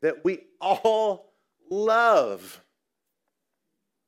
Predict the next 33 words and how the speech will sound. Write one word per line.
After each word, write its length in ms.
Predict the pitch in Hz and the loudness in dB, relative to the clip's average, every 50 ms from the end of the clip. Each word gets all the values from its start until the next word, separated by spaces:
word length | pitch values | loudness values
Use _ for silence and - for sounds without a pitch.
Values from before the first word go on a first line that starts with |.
| _ _ _ - 180 | _ _ _ -10 -8
That 80 | 202 | -8
is 100 | 220 - | -8 -8
who 160 | - 170 220 | -8 -8 -6
we 220 | 208 196 214 208 202 | -6 -4 -4 -2 0
all 320 | 190 202 214 226 226 220 | 0 2 2 2 2 2
want 200 | 208 214 214 208 | 2 0 0 0
to 60 | 208 | 0
be. 480 | 196 202 208 220 233 220 196 147 113 107 107 | -2 -2 -6 -6 -6 -6 -6 -6 -6 -8 -6
Not 260 | 147 147 - - - | -6 -6 -6 -8 -10
William 320 | - 131 135 135 131 123 123 | -12 -10 -8 -6 -8 -8 -6
Wallace 320 | 127 131 139 135 139 135 | -6 -4 -2 -2 -2 -4
specifically, 760 | - - - 131 - - 160 160 156 - 151 - - - 107 | -6 -8 -10 -10 -8 -6 -6 -6 -4 -6 -8 -8 -8 -10 -10
but 240 | 107 113 117 117 - | -8 -8 -10 -10 -8
we 80 | 175 202 | -10 -8
want 320 | 202 196 202 214 - - | -6 -6 -6 -6 -6 -8
to 100 | - 196 | -10 -10
be 240 | 175 - 185 190 208 | -8 -8 -10 -8 -4
the 100 | 196 190 | -2 -2
one 220 | 170 170 190 202 | -2 -2 -2 -4
that 120 | 190 170 170 | -4 -6 -6
says, 180 | 180 165 147 151 165 - 180 | -6 -8 -8 -10 -10 -4 -4
"No, 720 | 196 226 240 240 - 226 190 156 135 113 104 104 - _ _ _ _ _ _ _ _ _ _ _ | -2 0 0 0 2 2 4 4 2 2 -2 -4 -8 _ _ _ _ _ _ _ _ _ _ _
it's 240 | - 202 208 208 - | 2 2 2 2 -2
worth 520 | 165 165 160 175 190 226 233 233 233 233 190 | -8 -2 0 2 4 4 2 2 0 -2 -2
it. 160 | 160 - 139 | -2 -2 0
Let's 200 | 175 190 - - | -2 -2 -4 -6
fight. 840 | - - - - - 190 214 254 247 160 - - - - - - - _ _ _ _ _ _ _ _ _ _ _ _ _ - | -16 -20 -12 -6 -2 0 2 2 2 0 -2 -6 -14 -16 -16 -16 -18 _ _ _ _ _ _ _ _ _ _ _ _ _ -2
Whatever 520 | 170 196 202 214 226 254 220 240 262 262 | 0 2 2 2 2 0 0 0 0 2
the 140 | 214 247 247 | 2 0 -2
cost, 800 | - - 226 233 240 240 196 135 - - - - - - - - | -2 -2 -2 0 0 0 -2 -2 -6 -10 -12 -12 -12 -14 -12 -6
it's 240 | - 175 185 180 180 | -4 -4 -4 -4 -4
worth 400 | 180 170 185 214 226 220 - - | -4 -2 0 0 -2 -2 -2 -4
it 360 | 131 101 - - - - - | -4 -4 -6 -10 -18 -18 -18